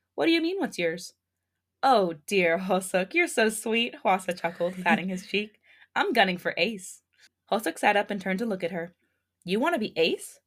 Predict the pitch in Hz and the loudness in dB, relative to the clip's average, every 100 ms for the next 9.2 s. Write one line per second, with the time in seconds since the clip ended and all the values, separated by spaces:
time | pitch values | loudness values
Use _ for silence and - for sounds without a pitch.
0 | _ 240 392 381 233 190 202 202 262 185 | _ -2 0 0 0 -2 -2 0 0 0
1 | 175 208 285 381 - _ _ _ _ - | -2 -2 -2 -6 -10 _ _ _ _ 2
2 | 269 285 277 381 285 226 196 190 165 165 | 4 4 2 0 -2 -2 -2 -2 -4 -6
3 | - 254 269 262 240 220 247 277 269 - | -6 -2 2 2 4 2 2 -2 -4 -2
4 | 185 160 165 _ _ _ 175 180 185 185 | -2 -4 -8 _ _ _ -4 -4 -6 -4
5 | 170 185 _ _ _ - 202 214 311 - | -4 -8 _ _ _ 4 6 6 4 0
6 | 330 240 302 - - 175 170 - _ _ | -2 -2 -2 -4 -2 -2 -4 -8 _ _
7 | - _ - 240 269 302 311 269 220 247 | -20 _ 2 2 2 0 2 2 2 2
8 | 196 190 196 226 240 196 180 180 175 170 | 0 -2 -2 -6 -2 -4 -2 -4 -6 -8
9 | 175 | -12